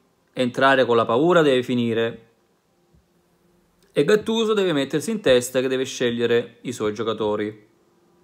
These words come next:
quelli che devono entrare in campo e dare il massimo, perché così non va.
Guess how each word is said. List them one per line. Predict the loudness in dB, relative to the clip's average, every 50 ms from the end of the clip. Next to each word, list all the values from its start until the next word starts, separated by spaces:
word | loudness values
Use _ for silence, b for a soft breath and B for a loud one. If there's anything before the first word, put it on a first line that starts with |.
| _ _
quelli | 0 0 2 2 2
che | 0 0
devono | 0 -2 -2 -4 -6 -8 -10 -14 _ -10
entrare | -6 -6 -4 -2 0 0 0 0
in | -2 -4
campo | -2 0 0 0 0 -2 -4
e | -2
dare | 0 0 -2 -2
il | -2
massimo, | -4 -6 -6 -8 -8 -12 -12 -12 -12 -14 -16 b b b b b b
perché | -18 -14 -14 -12
così | -6 -6 -4 -4 -2 -4 -6 -6 -10 -18 _ _ _ _
non | -12 -10 -10 -8 -8 -6
va. | -6 -6 -6 -6 -10